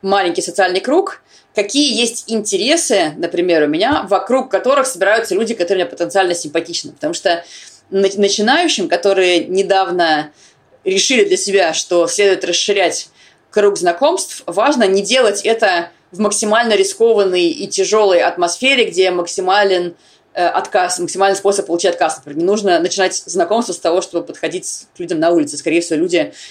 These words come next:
удивятся, неприятно как-то расстроятся и не захотят взаимодействовать. Поэтому я бы человеку, который так, что-то я многовато сижу дома, советовала бы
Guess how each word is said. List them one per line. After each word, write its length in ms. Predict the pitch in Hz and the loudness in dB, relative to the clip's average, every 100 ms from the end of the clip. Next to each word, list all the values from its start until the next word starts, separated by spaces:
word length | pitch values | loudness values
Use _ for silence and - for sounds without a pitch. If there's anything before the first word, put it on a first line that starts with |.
| - - | -20 -6
удивятся, 540 | 190 185 214 233 196 | 0 4 2 2 0
неприятно 680 | 180 196 - 170 180 175 156 | 2 0 0 2 2 0 -2
как-то 600 | 151 147 - 147 151 151 | -2 -4 0 4 6 4
расстроятся 600 | 151 151 - 208 208 180 | 4 0 2 2 2 0
и 160 | 165 160 | 0 0
не 160 | 170 | -2
захотят 500 | 160 147 165 180 - - | -2 -4 -2 0 -2 -6
взаимодействовать. 800 | 143 143 156 160 233 - 160 - - - - | -8 -4 -4 -2 -2 -2 -4 -6 -20 -20 -10
Поэтому 280 | - 170 170 | -4 -2 0
я 140 | 170 226 | 2 2
бы 100 | 220 | 2
человеку, 260 | 233 233 | 0 0
который 260 | 202 202 185 | 0 2 2
так, 220 | 196 180 | 2 0
что-то 240 | - 170 | -4 -2
я 40 | 170 | 0
многовато 440 | 175 175 190 175 | 0 2 2 2
сижу 160 | 185 175 | -4 0
дома, 200 | 285 370 | 2 2
советовала 540 | - 175 254 254 185 | 2 2 2 0 -2
бы 320 | 170 175 170 | 0 0 0